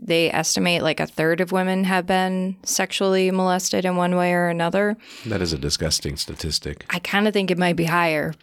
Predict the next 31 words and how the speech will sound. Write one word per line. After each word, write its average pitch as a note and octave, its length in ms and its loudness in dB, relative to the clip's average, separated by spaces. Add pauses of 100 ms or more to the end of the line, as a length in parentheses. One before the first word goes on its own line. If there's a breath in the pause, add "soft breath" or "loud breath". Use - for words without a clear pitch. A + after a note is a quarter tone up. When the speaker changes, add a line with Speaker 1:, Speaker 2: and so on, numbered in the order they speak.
Speaker 1:
from E3 360 -2
personal E3+ 380 0
experience E3 680 0
and E3 80 0
Speaker 2:
Sadly, E3+ 220 2
Speaker 1:
speaking D#3 200 0
Speaker 2:
I D#3 40 2
Speaker 1:
with D3+ 100 0
all E3+ 160 2
Speaker 2:
wouldn't - 160 2
Speaker 1:
of - 20 2
my E3 120 2
Speaker 2:
doubt - 40 0
it. - 20 0
Speaker 1:
girlfriends. - 720 -2
Yeah, - 220 -2
I, F3 260 0
I F3+ 140 0
don't F#3 180 0
know F3+ 140 2
if E3 140 -4
I E3 80 2
know E3 180 -2
anyone E3 440 0
who E3+ 160 -2
hasn't. - 640 -4
I A3 100 -2
mean, E3 180 -2
maybe D#3+ 260 0
I G2 140 -2
do, - 180 -4